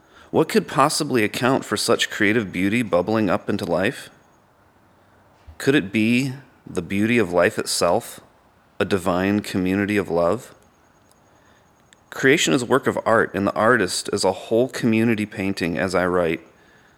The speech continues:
Not one person, but interlocking creative energies of divine persons. How could I possibly know this unless I am somehow mysteriously related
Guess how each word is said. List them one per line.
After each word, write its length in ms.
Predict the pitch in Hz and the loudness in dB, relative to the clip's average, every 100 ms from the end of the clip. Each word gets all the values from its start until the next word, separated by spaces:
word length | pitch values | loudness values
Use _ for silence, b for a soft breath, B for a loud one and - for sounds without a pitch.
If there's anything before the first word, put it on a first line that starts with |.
| b b b | b b b
Not 300 | - 110 - | 0 2 2
one 300 | 117 120 127 | 2 2 4
person, 480 | 123 110 95 107 101 | 4 0 0 0 2
but 200 | 92 95 - | 2 2 2
interlocking 840 | 123 147 131 110 104 107 113 107 | 0 2 2 4 2 2 0 -2
creative 480 | - 98 90 107 107 | -2 -2 0 0 -2
energies 460 | 101 107 92 90 85 | 0 0 0 -4 -6
of 100 | 87 | -8
divine 400 | 92 92 92 95 | -2 2 2 0
persons. 540 | - 82 - 82 - - _ _ _ _ _ _ _ _ _ _ | -2 -4 -4 -4 -4 -8 _ _ _ _ _ _ _ _ _ _
How 100 | - | -2
could 160 | 131 160 | 2 2
I 40 | |
possibly 540 | 147 - 123 - 123 110 | 2 0 -2 0 0 2
know 240 | 101 107 | 4 4
this 300 | 107 85 - | 2 -2 -4
unless 340 | - 107 104 110 | 0 0 2 2
I 80 | |
am 100 | 101 | 2
somehow 560 | 101 - 120 135 110 87 | 0 0 0 2 0 0
mysteriously 880 | 90 87 - 107 120 110 - 95 90 | -2 -2 -4 0 2 0 0 -2 -2
related 640 | 87 90 95 110 98 82 | -2 0 0 0 0 -4